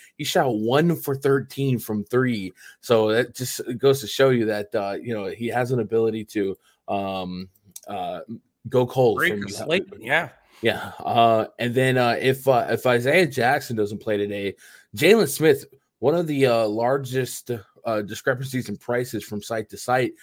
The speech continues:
Speaker 1: He's fifty-seven hundred on FanDuel, but just thirty-nine hundred on DraftKings. Uh,
Speaker 2: Yeah.
Speaker 1: yesterday, he actually fell, uh, fouled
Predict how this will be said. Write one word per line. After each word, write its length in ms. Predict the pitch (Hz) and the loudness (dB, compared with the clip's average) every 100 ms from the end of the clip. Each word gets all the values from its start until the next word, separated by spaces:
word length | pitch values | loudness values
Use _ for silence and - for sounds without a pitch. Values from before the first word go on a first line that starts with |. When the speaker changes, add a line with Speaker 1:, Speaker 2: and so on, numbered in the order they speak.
| - - | -20 -12
Speaker 1:
He's 140 | 131 135 | -10 0
fifty-seven 540 | 202 190 - 190 170 | 0 0 2 2 2
hundred 280 | 165 151 131 | 0 2 0
on 80 | 113 | 0
FanDuel, 480 | - 151 160 131 | -2 -2 0 0
but 120 | 123 127 | 0 -2
just 200 | 202 - | -4 -2
thirty-nine 520 | 240 262 208 185 170 | -2 0 0 2 2
hundred 320 | 165 156 135 | 2 0 0
on 80 | 110 | -2
DraftKings. 720 | 107 117 139 139 135 120 110 | -2 0 0 0 -2 -2 0
Uh, 80 | 123 - - | -2 -4 -16
Speaker 2:
Yeah. 160 | - - | -12 4
Speaker 1:
yesterday, 380 | 151 180 247 202 | 6 6 2 4
he 100 | 170 | 4
actually 280 | 180 - 120 | 2 -2 -10
fell, 560 | - - 139 160 160 110 | -6 2 4 4 2 0
uh, 180 | 113 | -2
fouled 440 | 107 - 135 160 | 0 2 4 4